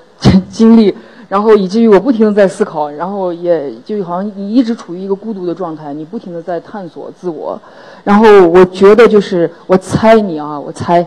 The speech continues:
我猜错，如果猜错你，你就原谅我。然后你可能就是很多人他看的书比较少，接触的人比较少，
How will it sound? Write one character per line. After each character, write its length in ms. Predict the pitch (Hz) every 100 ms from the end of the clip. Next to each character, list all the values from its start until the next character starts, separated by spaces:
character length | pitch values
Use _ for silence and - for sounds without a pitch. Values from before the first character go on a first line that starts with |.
| - -
我 80 |
猜 180 | 165 175
错， 180 | 180 175
如 80 | 180
果 80 | 185
猜 160 | 185
错 120 | 185
你， 100 | 160 143
你 80 | 160
就 80 | 156
原 180 | 151
谅 100 | 160
我。 160 | 151 - - - - - - 202 180 175
然 120 | -
后 280 | - - - 160 - - - - - -
你 100 | 220
可 240 | - 202
能 120 | 190
就 140 | 226 233
是 340 | 220 185 165 -
很 180 | 180
多 140 | 175 214
人 160 | 185 185
他 220 | 190 185
看 220 | - 220
的 80 | 180
书 180 | - 196
比 80 |
较 140 | 156 147
少， 240 | 147 135 - _ _
接 140 | 226
触 140 | 226 190
的 80 |
人 120 | 165 165
比 60 |
较 180 | 160 151
少， 220 | - 143